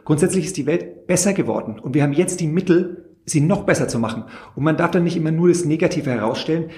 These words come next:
Das ist einfach, das, das finde ich schlecht und da versuche ich auch ein Stück weit dagegen anzukämpfen,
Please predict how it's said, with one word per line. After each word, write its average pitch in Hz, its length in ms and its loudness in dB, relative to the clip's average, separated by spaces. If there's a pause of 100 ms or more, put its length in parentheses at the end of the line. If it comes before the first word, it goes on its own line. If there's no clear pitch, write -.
(160)
Das 127 160 -4
ist 170 160 -2
einfach, 165 380 -2 (280)
das, - 300 -6
das 143 220 2
finde 175 220 4
ich 170 120 2
schlecht 180 320 0
und 143 160 -4
da 147 80 0
versuche 170 320 0
ich 175 160 -6 (240)
auch - 100 -6
ein 135 60 -6
Stück 175 180 -2
weit 147 80 0
dagegen 135 240 -2
anzukämpfen, 185 640 -4